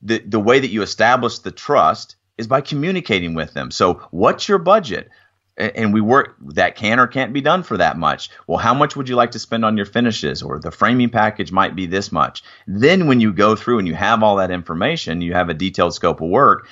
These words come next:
they're not surprised when you come back at a hundred and ten thousand dollars 'cause you told them a couple of weeks ago,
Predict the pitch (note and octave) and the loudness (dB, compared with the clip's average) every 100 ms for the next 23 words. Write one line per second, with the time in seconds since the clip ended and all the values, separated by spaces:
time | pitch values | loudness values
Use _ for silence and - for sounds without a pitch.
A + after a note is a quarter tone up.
0 | - - A#2+ C3+ B2+ - A2+ - D#3+ F#3 | -18 2 4 6 4 2 -6 2 4 6
1 | F2+ G#2 A2 G#2 G2+ G2 F#2 F2 F2 F2 | 4 0 -4 -6 -4 -4 0 0 0 -4
2 | D#2 - _ D2+ G#2 G2+ F#2+ F2+ F2 F#2 | -10 -12 _ -4 -2 -2 -4 -8 -6 -6
3 | F2 F2 E2+ D#2+ D#2+ D3+ A#2 G#2+ G2+ G2 | 0 2 2 0 2 4 2 -2 -10 -4
4 | C3+ C#3 G#2+ G2+ - G2 F#2 F#2 C#3 - | -2 0 0 -4 -2 -2 -2 -4 -6 -4
5 | F2 E2+ E2 | 0 2 2